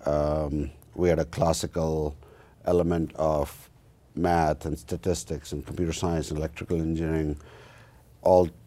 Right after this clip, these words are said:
I was trying to bring them together, uh, from a team formation, and no senior faculty would really volunteer, and it fell on junior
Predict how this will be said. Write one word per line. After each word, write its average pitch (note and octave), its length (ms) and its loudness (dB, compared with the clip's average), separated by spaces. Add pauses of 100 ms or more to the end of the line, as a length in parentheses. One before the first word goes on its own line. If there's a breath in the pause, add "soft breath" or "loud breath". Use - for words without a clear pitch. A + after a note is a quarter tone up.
(220)
I E2+ 80 8
was F2+ 100 6
trying G2 240 4
to E2+ 60 2
bring F2 280 2
them E2 180 -2
together, E2 640 0
uh, C#2+ 280 -4
from D#2 220 -4
a D2+ 40 -6
team G2+ 260 0
formation, D#2 760 -2 (420 loud breath)
and E2 500 0 (460)
no G2 260 6
senior F2+ 400 0
faculty D#2+ 760 -2
would D2+ 180 -2
really D2+ 640 -2 (1120)
volunteer, E2+ 720 4
and D2+ 240 0
it D2+ 140 -4
fell D#2 300 -2
on D2 120 -2
junior D2+ 360 -2